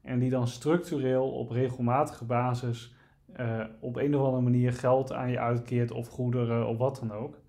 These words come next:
Maar wat jouw geld scheelt, wat jouw, eh, geld oplevert.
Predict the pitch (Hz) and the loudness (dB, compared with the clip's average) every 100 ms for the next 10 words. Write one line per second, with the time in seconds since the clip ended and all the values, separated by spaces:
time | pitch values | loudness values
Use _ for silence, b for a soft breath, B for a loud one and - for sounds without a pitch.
0 | b b b - 120 123 127 - - 123 | b b b -4 -2 0 -2 -6 -6 0
1 | 117 117 120 117 117 - 127 135 123 117 | 0 0 0 0 -2 0 2 2 -2 -2
2 | 120 113 113 110 113 110 110 110 - _ | -2 -2 -4 -6 -8 -6 -8 -10 -20 _
3 | _ _ _ _ _ - 123 117 - 156 | _ _ _ _ _ -4 0 0 -2 -6
4 | 123 107 101 135 - | -2 -2 -2 -8 -10